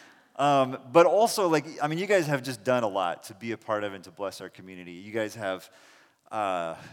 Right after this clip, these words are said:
this is gonna be a long list. Um, you've,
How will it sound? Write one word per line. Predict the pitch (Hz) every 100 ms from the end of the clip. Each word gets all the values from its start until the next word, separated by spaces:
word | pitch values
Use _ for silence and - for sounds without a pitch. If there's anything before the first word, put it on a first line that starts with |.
| -
this | 113
is | 101
gonna | 98 95 117
be | 110
a | 101
long | 101 92
list. | 95 82 - - -
Um, | 107 98 92 85 - _ _ _ _ _
you've, | 104 104